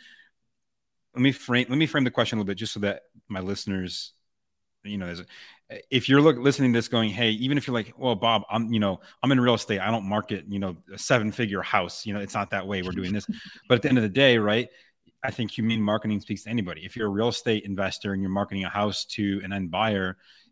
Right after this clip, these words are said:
Speaker 1: you know, we talk about that, that, you know, make it feel like home. Well, that's, that's humane marketing in a way, at least in my mind anyways. Um, so I'm, I'm, I'm curious, what does it look like from you with that perspective of how do we change whatever we're doing to be more humane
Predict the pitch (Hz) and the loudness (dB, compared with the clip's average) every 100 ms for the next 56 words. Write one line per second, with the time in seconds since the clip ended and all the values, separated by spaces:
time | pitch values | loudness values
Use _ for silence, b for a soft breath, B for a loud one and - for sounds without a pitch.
0 | _ - 113 98 95 98 104 113 110 101 | _ -6 -2 0 -2 -2 0 2 2 4
1 | 101 98 98 90 - 110 101 95 92 113 | 4 4 0 -4 -6 -6 -4 0 0 0
2 | 107 120 101 92 - 120 107 80 78 113 | -2 0 0 0 -2 0 0 -2 -4 2
3 | 117 - - 110 - 123 104 98 92 92 | 2 0 -4 -4 -2 0 0 0 -2 -4
4 | 92 90 87 85 87 104 95 92 85 80 | -6 -6 -6 -6 -4 -4 0 -2 -2 -6
5 | 80 80 80 87 - B B B 92 92 | -12 -16 -18 -18 -20 B B B -2 -2
6 | 87 - b b - 110 110 117 117 110 | -4 -8 b b 0 2 2 -2 -2 -4
7 | 107 143 127 - b b _ _ _ - | 4 4 4 0 b b _ _ _ -20
8 | - 123 127 117 113 107 113 104 - 98 | -2 2 4 4 0 -2 0 -2 -2 0
9 | 107 104 95 92 113 117 120 110 113 110 | 2 2 2 0 0 2 2 0 -4 -4
10 | 101 95 92 117 117 110 - 117 107 98 | -4 -4 -4 0 2 0 -2 -2 -2 0
11 | 110 104 98 104 98 92 92 87 98 90 | -2 0 0 0 -2 -2 -8 -6 -4 -4
12 | 90 87 - 87 80 95 | -4 -6 -8 -12 -12 -16